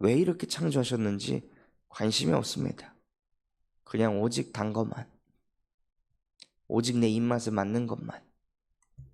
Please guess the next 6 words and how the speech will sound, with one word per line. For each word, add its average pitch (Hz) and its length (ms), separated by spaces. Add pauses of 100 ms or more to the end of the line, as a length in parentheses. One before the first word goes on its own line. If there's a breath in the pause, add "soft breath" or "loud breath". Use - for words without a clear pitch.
(360)
늘 160 480
이것 131 240
맛을 131 600 (400)
쫓습니다. - 600 (2500)
편식을 - 560
합니다. - 240